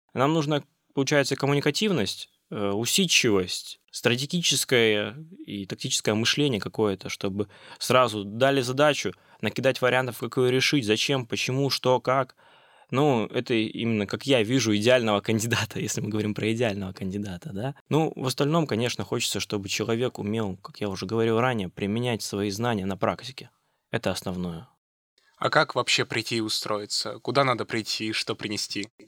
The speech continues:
Speaker 1: Ну, нужно написать, э, у нас получается на сайте petrogm точка ком, насколько я помню.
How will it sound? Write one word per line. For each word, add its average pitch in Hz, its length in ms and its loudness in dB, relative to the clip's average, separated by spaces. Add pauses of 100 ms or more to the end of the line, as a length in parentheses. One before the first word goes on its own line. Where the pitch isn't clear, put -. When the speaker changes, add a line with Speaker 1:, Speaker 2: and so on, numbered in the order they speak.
(120)
Speaker 1:
Ну, 127 680 2
нужно 131 320 0
написать, 123 640 -2
э, - 140 -8
у 101 80 -6
нас 110 160 -4
получается 117 500 0
на 107 80 -2
сайте 131 560 -2 (180)
petrogm 104 600 -2
точка 95 760 -6 (160)
ком, 131 340 0 (560)
насколько 139 300 -2
я 143 80 2
помню. 143 320 2